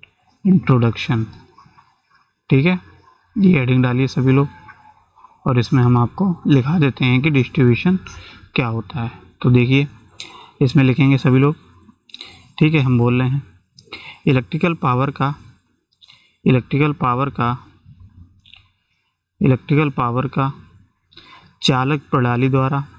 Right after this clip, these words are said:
चालक प्रणाली यानी कि कंडक्टर सिस्टम के द्वारा, ठीक है। इलेक्ट्रिकल पावर का, इलेक्ट्रिकल पावर का, का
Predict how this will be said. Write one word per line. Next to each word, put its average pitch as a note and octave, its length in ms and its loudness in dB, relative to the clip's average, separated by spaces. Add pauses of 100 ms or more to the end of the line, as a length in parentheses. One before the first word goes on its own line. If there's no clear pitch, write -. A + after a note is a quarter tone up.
(540)
चालक B2+ 420 -2
प्रणाली C3 420 0
यानी C3 180 0
कि D3+ 100 0
कंडक्टर B2+ 520 -2 (460)
सिस्टम A#2+ 460 0
के A#2+ 80 0
द्वारा, A#2+ 280 -2
ठीक E3 220 0
है। A3 100 0 (640)
इलेक्ट्रिकल C#3+ 480 0
पावर B2 340 -4
का, C3+ 220 -4 (1500)
इलेक्ट्रिकल C#3+ 640 0 (1600)
पावर B2+ 440 -2
का, A#2+ 220 -4 (3250)
का B2+ 160 0